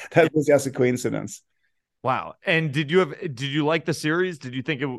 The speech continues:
Speaker 2: I mean, it, it was super dramatized, of course, but did you felt
Speaker 1: Yes.
Speaker 2: it, that it captured the essence of what was happening at that time, or was it
Speaker 1: I mean,
Speaker 2: super over
Speaker 1: I,
Speaker 2: the
Speaker 1: I
Speaker 2: top?
Speaker 1: think that I'm,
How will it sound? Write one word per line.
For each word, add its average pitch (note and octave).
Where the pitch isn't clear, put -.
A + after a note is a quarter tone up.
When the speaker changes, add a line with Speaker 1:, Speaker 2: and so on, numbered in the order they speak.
Speaker 2:
I C#3
mean, C#3
it, D3
it D3
was B2
super D3
dramatized, A#2+
of F#2
course, G#2+
but G#2+
did G2+
you G#2
felt A2+
Speaker 1:
Yes. G#2
Speaker 2:
it, A2+
that A#2
it G#2
captured A2+
the G#2+
essence G#2+
of G2+
what G#2+
was G2
happening G#2
at G2
that G2
time, A#2+
or C3
was A2+
it G2+
Speaker 1:
I A#2
mean, C3
Speaker 2:
super C3+
over C#3
Speaker 1:
I, -
Speaker 2:
the C#3
Speaker 1:
I C#3+
Speaker 2:
top? -
Speaker 1:
think D#3+
that D#3
I'm, D3